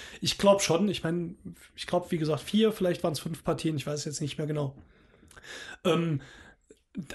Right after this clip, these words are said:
also diese ganzen Feinheiten im Spiel, die sind schon da und die finde ich sehr geil, das ist sehr schön. Ähm, aber mit diesem, mit dem Balancing der Siegpunkte, der Karten und so, da bin ich nicht ganz so happy mit. Und ein paar, wie gesagt,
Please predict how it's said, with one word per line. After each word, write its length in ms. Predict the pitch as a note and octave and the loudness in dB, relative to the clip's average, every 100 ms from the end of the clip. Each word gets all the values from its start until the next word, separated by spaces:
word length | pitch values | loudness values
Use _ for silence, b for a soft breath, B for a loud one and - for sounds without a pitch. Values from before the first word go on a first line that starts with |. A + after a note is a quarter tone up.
| - | -2
also 180 | G3 G#3 | 4 6
diese 200 | G#3 G3+ | 6 8
ganzen 400 | G3 C4+ - G#3+ | 8 8 6 6
Feinheiten 580 | F#3+ B3 A3+ G#3+ G#3 F#3 | 6 8 8 6 4 4
im 100 | F3 | 4
Spiel, 380 | - G3 G#3+ | 2 6 6
die 140 | G3+ F#3 | 6 6
sind 180 | G3 - | 4 4
schon 220 | E3+ D3 | 2 4
da 160 | D3+ | 4
und 180 | F#3 F3+ | 4 4
die 60 | C#3+ | 2
finde 220 | E3+ D3+ | 0 0
ich 100 | - | 0
sehr 160 | D3 C#3 | 0 0
geil, 320 | C#3+ D#3+ E3+ | 0 0 0
das 200 | D3+ D#3+ | -2 -2
ist 120 | C3+ | 0
sehr 160 | D3+ C3+ | 2 2
schön. 480 | - E3 F3 G3 B B B B - | 4 4 6 4 B B B B -2
Ähm, 380 | E3 D3+ D3 C#3 C3+ - | 2 4 4 2 -2 -4
aber 220 | D3+ E3+ | 2 4
mit 220 | D#3+ D#3 | 4 2
diesem, 420 | E3 D3 D#3 D3+ D3 | 2 2 2 2 0
mit 160 | C#3+ | 0
dem 100 | C#3+ | 0
Balancing 460 | E3+ G#3 G#3+ G#3 F3 | 4 6 6 4 4
der 80 | D3+ | 2
Siegpunkte, 500 | G3+ - F#3+ F3 D#3 | 0 2 0 2 0
der 120 | D3 | 0
Karten 420 | - D#3 F#3+ - | 2 2 4 2
und 140 | E3 D3+ | 2 2
so, 320 | D#3+ E3 D#3+ | 4 4 4
da 160 | D#3 | 2
bin 180 | D3 D#3 | -2 -4
ich 160 | C#3+ - | -6 -6
nicht 180 | C#3 - | -6 -6
ganz 220 | C3 - | -6 -2
so 100 | D3+ | 0
happy 300 | C3 C3+ C#3 | 0 -2 -4
mit. 240 | C3+ C3+ | -4 -6
Und 140 | D3+ C#3+ | -2 -2
ein 60 | |
paar, 240 | C3 D#3+ E3 | 0 0 2
wie 80 | D#3+ | 2
gesagt, 280 | D#3 D3+ | 0 -2